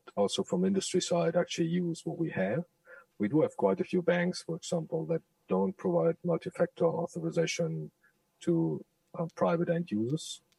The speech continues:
They provide it to, um, to enterprise customers, but not to the private ones. And I wonder, you know, why, why is that? And then, uh, one thing is, I think we should stop,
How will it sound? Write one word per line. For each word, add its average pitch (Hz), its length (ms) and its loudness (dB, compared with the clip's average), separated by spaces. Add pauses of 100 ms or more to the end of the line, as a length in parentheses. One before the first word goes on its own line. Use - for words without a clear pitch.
(120)
They 180 360 4 (120)
provide 131 320 2
it - 140 -2
to, 165 280 2 (240)
um, 78 340 -4 (960)
to - 120 2
enterprise - 440 0
customers, - 600 0 (720)
but 107 140 0
not 110 200 2
to - 100 -2
the 180 80 0
private 180 420 0
ones. 165 400 -8 (140)
And 104 160 -4
I 104 40 0
wonder, 98 340 -2 (180)
you 104 40 -4
know, 101 200 -2 (140)
why, 110 340 -2 (180)
why 104 140 -8
is 104 180 -6
that? - 300 0
And 180 140 -2
then, 107 280 2 (720)
uh, 98 140 4
one 107 200 4
thing 120 240 2
is, - 380 -2
I 107 100 2
think 117 200 0
we 98 60 2
should - 240 0
stop, 175 360 4